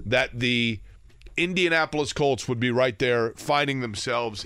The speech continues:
in the mix in terms of the playoffs. Never, ever, ever would have guessed that.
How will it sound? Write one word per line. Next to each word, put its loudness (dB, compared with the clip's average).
in -2
the 0
mix 0
in -2
terms -2
of -4
the -2
playoffs. -4
Never, 0
ever, 0
ever 0
would 0
have -4
guessed -6
that. -12